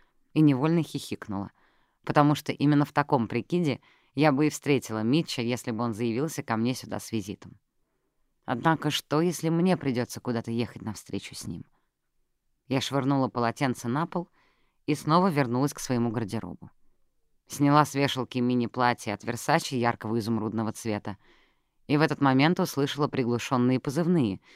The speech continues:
сообщающие, что на мой мобильник прибыла ещё одна эс эм эска. Схватила телефон. Снова от Митча. Я сделала глубокий вдох и открыла текст.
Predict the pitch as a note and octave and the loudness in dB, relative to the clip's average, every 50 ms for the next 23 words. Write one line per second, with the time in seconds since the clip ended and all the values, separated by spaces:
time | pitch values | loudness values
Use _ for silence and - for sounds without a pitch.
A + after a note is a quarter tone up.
0 | - - _ _ - - C3 A#2+ A2+ - - D3 C#3+ D3 D3 D3 - - - C#3 | -20 -20 _ _ -6 -2 -2 -2 -2 -2 0 2 4 4 4 2 0 0 0 0
1 | C3 - - - B2+ B2 A#2+ A#2 A#2+ A#2 A2+ A2+ A2+ A2+ B2 F3+ F3+ F#3+ F#3 F3 | -2 0 -2 0 0 2 2 2 2 0 0 0 0 0 0 2 2 4 2 2
2 | - - - _ - _ _ _ _ _ E3 E3+ E3 D#3+ F3 F3+ F3 E3+ E3 - | 0 -4 -12 _ -20 _ _ _ _ _ -2 0 0 2 2 2 2 2 0 -2
3 | - - B2+ B2 B2 A#2+ A#2+ A2+ A2+ - - - G#2 G2 F2 D#2+ - - - - | -2 -2 -2 -2 0 0 -2 -2 -4 -6 -8 -8 -8 -8 -8 -12 -16 -20 -20 -20
4 | - _ _ _ _ _ _ _ _ _ _ _ - - - C3 B2+ - D#3 D#3+ | -20 _ _ _ _ _ _ _ _ _ _ _ -20 -6 -4 -4 -2 0 0 0
5 | F#3 F3 - F3 D3 D3 - - - G#2 G2+ G2+ G2 _ _ _ _ _ _ _ | 0 0 -2 -4 -4 -4 -6 -6 -8 -8 -8 -8 -14 _ _ _ _ _ _ _
6 | _ _ _ _ _ - - - C3+ C3 C3 B2+ C3 B2 - - A#2+ A2 G2 - | _ _ _ _ _ -14 -4 -2 0 0 0 0 -2 -4 -4 -6 -8 -8 -8 -10
7 | - - - - _ _ _ _ _ _ _ _ _ _ _ _ _ _ _ B2 | -14 -16 -16 -20 _ _ _ _ _ _ _ _ _ _ _ _ _ _ _ -2
8 | B2+ C#3 C#3 C3+ B2+ B2+ C#3 C3 B2 A#2+ A#2+ A#2 G#2+ A2+ A#2 A#2 G#2+ A2+ G#2+ - | 2 2 2 2 2 2 2 2 2 2 0 -2 -2 -2 -4 -2 -2 -4 -4 -4
9 | B2 G#2 G#2 G2+ B2 C3+ D#3 D#3 - - - _ _ _ _ _ _ _ _ _ | -4 -6 -2 0 0 0 0 -2 -6 -14 -20 _ _ _ _ _ _ _ _ _
10 | _ _ C#3 C3+ B2 - - - A2+ A2 G#2+ G#2+ - - F#2+ - - - - _ | _ _ 0 0 0 -2 -4 -6 -6 -6 -6 -6 -8 -10 -12 -12 -14 -18 -20 _
11 | _ | _